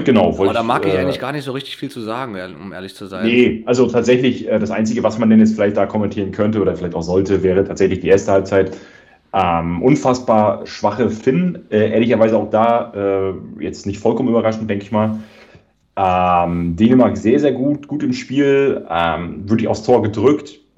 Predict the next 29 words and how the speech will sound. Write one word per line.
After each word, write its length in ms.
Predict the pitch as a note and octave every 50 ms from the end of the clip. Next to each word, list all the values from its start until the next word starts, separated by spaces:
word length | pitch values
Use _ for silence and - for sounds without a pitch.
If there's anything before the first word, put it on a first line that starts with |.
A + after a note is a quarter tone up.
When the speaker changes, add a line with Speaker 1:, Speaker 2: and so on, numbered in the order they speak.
| - - -
Speaker 1:
Ja, 260 | F2+ F2 D#2+ D2+ -
dann 460 | - F2 E2+ F2+ F#2 F#2 F#2 F#2 - - - _ _ _
ist 160 | - F#2 - G#2
halt, 360 | G2 G2 F#2+ - - - - _ _ _ _ _ _ _ _ _ _ _ _ _ _ _ _ _ _ _ _ - - -
äh, 380 | - A2 G#2+ G2+ F#2+ F#2+ F#2+ E2+ D#2+ E2 - - - _ _ _ _ _ _ _ _ _
ja, 340 | - F#2+ G2+ G#2 F#2+ F#2+ -
was, 180 | G#2 G#2 G#2
was 200 | A2 A2+ A2 -
auch 100 | B2 G#2+
immer 160 | A#2+ B2 B2+ A#2+
das 140 | - -
jetzt 180 | B2+ A2 - -
genau 320 | A#2+ G#2+ G#2+ G2+ G2+ F#2+
war. 220 | G2 G2+ A2 A#2+ A#2
Ich 80 | G#2+
meine, 260 | A2 G#2 G2+ F#2+ F#2 F2 - _ _ _ _ _ - - -
er 180 | - G#2 G2
war 160 | G2+ G#2 G#2+ G#2+
bewusstlos, 560 | G2 G2+ C3 C#3 - - C3 C3 C3 B2 G#2+
wurde 160 | A2 G#2+ G#2+
reanimiert. 640 | A2 A2 A2 G#2 G#2 G2+ G#2 A2+ B2 B2 B2 B2 -
Äh, 220 | - G2 G2+ G2+
Christian 320 | G2+ - - - A2 E2 E2+
Eriksen, 580 | G#2+ G#2 A2 G2+ G#2+ G#2+ G#2 G2+ G2 G#2 G#2
nach 140 | G2 F#2 F#2+
wie 80 | G#2+ G2+
vor 180 | - G#2 G2
gute 140 | G2 F#2+ G2
Besserung. 560 | F#2 F#2+ G2 G#2 G2+ G2 G2 G#2 G#2 G#2 -